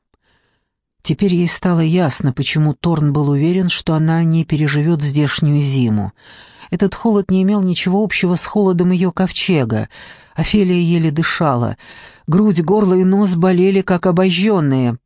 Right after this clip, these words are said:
Она вздрогнула, когда позади раздался женский голос,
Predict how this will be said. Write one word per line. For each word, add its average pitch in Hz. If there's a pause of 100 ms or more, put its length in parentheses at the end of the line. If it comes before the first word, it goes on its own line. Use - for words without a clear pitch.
(1700)
Она 190
вздрогнула, 160
когда 170
позади 185
раздался 185
женский 175
голос, 226